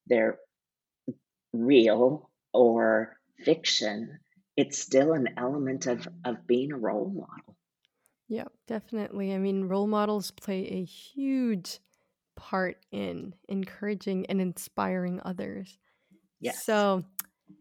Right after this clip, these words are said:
Speaker 2: to wrap this episode up, I guess we'll go back to our myth and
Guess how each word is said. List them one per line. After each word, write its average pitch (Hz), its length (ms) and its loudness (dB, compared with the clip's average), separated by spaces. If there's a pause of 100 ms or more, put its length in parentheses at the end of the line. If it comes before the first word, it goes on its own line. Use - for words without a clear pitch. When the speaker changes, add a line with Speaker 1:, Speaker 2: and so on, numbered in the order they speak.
(460)
Speaker 2:
to 220 360 0 (120)
wrap 208 360 -2 (140)
this 214 260 -2
episode 196 460 -6
up, 208 360 -2
I 190 120 -2
guess 185 500 -4
we'll 190 180 -4
go 185 200 0
back 185 340 -4
to - 160 -6
our 208 120 0
myth 185 480 -4
and 185 360 -4